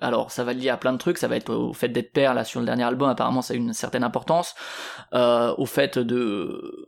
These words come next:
d'évoluer, et les, les interactions avec le monde, du coup,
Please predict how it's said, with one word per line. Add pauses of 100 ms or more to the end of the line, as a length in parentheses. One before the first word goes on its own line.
d'évoluer,
et
les,
les
interactions
avec
le
monde,
du
coup,